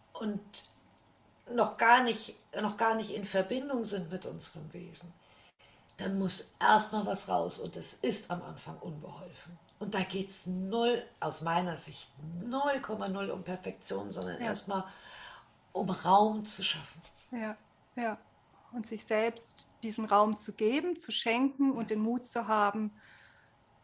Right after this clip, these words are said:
Speaker 2: das überhaupt zu tun. So dieser,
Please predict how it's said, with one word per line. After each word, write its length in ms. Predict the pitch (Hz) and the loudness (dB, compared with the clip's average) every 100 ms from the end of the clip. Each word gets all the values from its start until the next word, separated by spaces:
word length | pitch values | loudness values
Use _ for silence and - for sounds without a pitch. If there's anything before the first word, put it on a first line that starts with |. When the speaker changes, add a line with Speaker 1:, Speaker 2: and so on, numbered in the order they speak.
| - | -10
Speaker 2:
das 180 | 202 | -8
überhaupt 440 | 220 226 214 - - | -4 -2 2 0 0
zu 120 | 359 | -2
tun. 440 | 370 440 320 175 - - _ - | 4 8 8 6 -4 -20 _ -16
So 240 | - 226 | -2 -2
dieser, 540 | 208 226 226 214 208 | -2 -6 -2 -2 -2